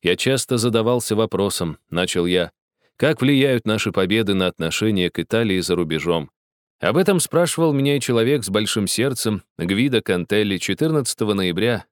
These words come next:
прошлого года в моём кабинете в Модене, когда мы вместе читали статью в Стампа Сера от четвёртого июня». В статье за авторством Уитмена Бассоу, написанной в Москве, говорилось:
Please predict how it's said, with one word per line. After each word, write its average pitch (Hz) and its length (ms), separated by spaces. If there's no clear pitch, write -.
прошлого 120 520
года 98 380
в - 60
моём 117 320
кабинете 110 500
в 78 80
Модене, 104 500
когда 143 340
мы 156 140
вместе 143 420
читали 123 460
статью 107 560
в - 60
Стампа 139 440
Сера 107 460
от 95 140
четвёртого 85 720
июня». 67 480
В - 60
статье 151 400
за 135 200
авторством 110 680
Уитмена 101 560
Бассоу, 92 580
написанной 95 580
в 80 60
Москве, 110 480
говорилось: 101 640